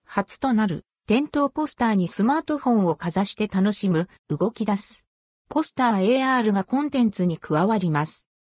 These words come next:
昨年とは一味違う躍動感あふれ、明るく鮮やかな桜体験を楽しめますよ。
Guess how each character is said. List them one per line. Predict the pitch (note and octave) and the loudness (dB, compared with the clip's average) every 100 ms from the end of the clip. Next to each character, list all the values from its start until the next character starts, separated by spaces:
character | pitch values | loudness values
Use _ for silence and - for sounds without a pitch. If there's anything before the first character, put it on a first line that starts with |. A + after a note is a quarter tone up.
| _ | _
昨 | - F#3+ D4 | -4 -4 -2
年 | D4+ D#4 D4+ | -2 -4 -2
と | D4 | 2
は | G3+ | 2
一 | - - C#4 D#4 | 0 -2 0 0
味 | A#3+ F3+ | 2 0
違 | - F#3 A3+ | 0 0 2
う | A3 | 0
躍 | G#3 C4+ | -2 0
動 | D4 C4+ | 0 0
感 | - G#3+ E3+ | 2 2 2
あ | E3 | 0
ふ | F#3 | 0
れ、 | E3 - _ _ | 0 -2 _ _
明 | D3+ - C4+ | -8 -2 -2
る | C#4 | 0
く | B3+ A3+ | 0 2
鮮 | C4+ D4 | 2 0
や | C4+ | 0
か | G#3+ | 2
な | F#3+ | 0
桜 | F3+ G3+ G3+ A3+ G#3 | 0 -2 0 0 0
体 | G#3 G#3 | 0 0
験 | - G#3 F#3 | 0 0 2
を | D3+ | 0
楽 | - D#3+ G#3+ | -2 -2 -2
し | - | 0
め | A#3 A#3 | 0 0
ま | A#3 | -2
す | - D3+ | -4 -4
よ。 | D#3 | -4